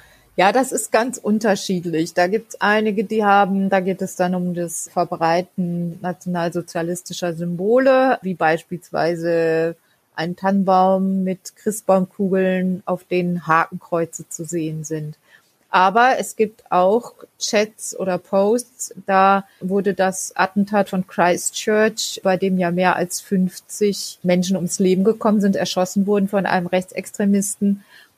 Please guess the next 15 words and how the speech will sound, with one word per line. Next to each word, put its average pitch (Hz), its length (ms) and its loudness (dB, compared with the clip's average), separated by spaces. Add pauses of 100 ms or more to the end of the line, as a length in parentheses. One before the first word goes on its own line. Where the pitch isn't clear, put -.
Und 190 100 0
das 185 240 2
wurde 202 220 2
dann 190 180 2
so 196 140 0
kommentiert, 190 800 0
er 180 180 4
habe 180 340 4
wohl 190 380 4
zu - 260 -8
oft - 300 0
noch 190 200 0
daneben 185 460 0
geschossen. 160 640 -6 (480)
Also 185 540 2